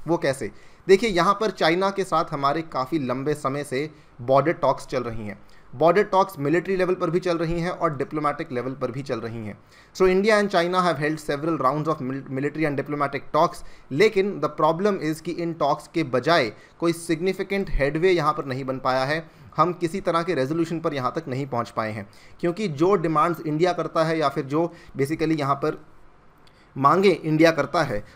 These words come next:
उसको लेके चाइना इतनी ईजीली नहीं मानता है। So, यहाँ पर इस पर्टिकुलर टॉक्स में जो लेटेस्ट हुआ है वो लास्ट वीक हुआ था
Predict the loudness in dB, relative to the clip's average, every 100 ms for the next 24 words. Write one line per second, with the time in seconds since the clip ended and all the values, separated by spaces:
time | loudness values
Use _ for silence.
0 | -2 -2 0 0 2 0 2 0 2 0
1 | -4 -4 -6 -4 -6 -6 -4 -4 -4 0
2 | -2 -2 -6 -8 -8 -4 0 2 2 0
3 | -2 -14 -8 0 0 2 2 2 2 0
4 | 0 2 2 2 -4 -8 -6 -4 -2 0
5 | 0 0 0 0 2 2 0 0 2 2
6 | 0 -4 -4 0 2 2 2